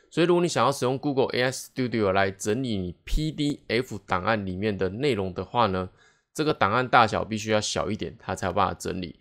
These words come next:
所以基本上呢，我测试想要用 Google A I Studio 来整理这一份P D F档案是无法整理的。好，即便呢，我是透过 My Drive，就云端硬碟去插入这个档案，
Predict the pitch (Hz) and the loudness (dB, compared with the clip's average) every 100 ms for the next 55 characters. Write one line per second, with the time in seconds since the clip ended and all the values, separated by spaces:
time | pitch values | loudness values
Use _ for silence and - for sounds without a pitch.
0 | _ - 185 175 185 135 147 147 123 101 | _ 2 4 4 4 4 4 4 4 2
1 | 95 - 151 127 135 104 98 120 117 123 | 0 2 2 2 0 2 4 4 2 0
2 | 120 110 110 117 - 117 107 98 101 - | 2 4 4 2 -2 -2 2 2 2 2
3 | 107 123 104 - 127 107 - 120 98 - | 0 0 -2 -2 0 0 2 0 0 -6
4 | 101 107 107 - 90 95 92 - - - | -2 0 0 -2 -2 -2 -2 -6 -12 -10
5 | 107 113 98 90 87 95 87 - - - | -8 -2 -4 -2 -4 -4 -6 -10 -14 -20
6 | - - 110 113 180 185 220 202 180 135 | -20 -6 -6 -2 -4 4 6 6 4 4
7 | 113 156 151 170 147 151 135 120 95 - | 2 -2 -2 2 2 4 4 4 2 4
8 | 113 90 87 110 104 107 123 120 127 110 | 2 2 -4 -2 -2 0 -2 0 -2 -2
9 | 101 92 117 - - 117 127 131 123 117 | -2 -2 -4 -8 -4 0 0 0 -2 -2
10 | - 87 92 104 82 | 0 0 2 0 -2